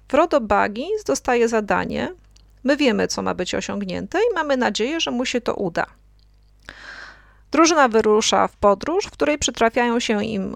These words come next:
różne rzeczy, dobre, ale i niedobre, trzeba się strzec wielu pułapek, niebezpieczeństwo co i róż daje o sobie znać,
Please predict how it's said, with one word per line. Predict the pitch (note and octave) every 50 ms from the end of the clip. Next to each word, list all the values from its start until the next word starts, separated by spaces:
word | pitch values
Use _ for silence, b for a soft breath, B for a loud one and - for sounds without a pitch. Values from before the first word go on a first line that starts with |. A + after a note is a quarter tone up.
| - - -
różne | G3 G3+ F#3+ F#3+ G3+ - F3+
rzeczy, | - F#3 F3+ F3+ - - D#4 E4+
dobre, | C#4 G#3+ F#3+ F3 D#3+ G3 A3 C4
ale | C#4 C4+ A#3+ G#3+ G3+
i | G3
niedobre, | F#3+ G3 F#3 - F3+ F3 E3+ F3+ A3 C#4+ G#3
trzeba | - - G3 F#3+ F#3+
się | - - G3
strzec | F#3 - - - F#3+ F3+ F3+
wielu | - F3+ F3 E3+ -
pułapek, | - - F3+ G3 G3+ G3 - D4 E4+ F#4+ -
niebezpieczeństwo | E4+ C4 G#3+ G#3 - - - F3+ - - F#3+ F#3 F3+ - - - G3+
co | - - F#3+
i | F#3 F#3
róż | F3+ F3+ F3+ F3
daje | - F3 F3 E3+ E3+
o | E3+
sobie | E3+ - F3+ F3 F3 F3
znać, | E3+ - - - B3 C#4+ - -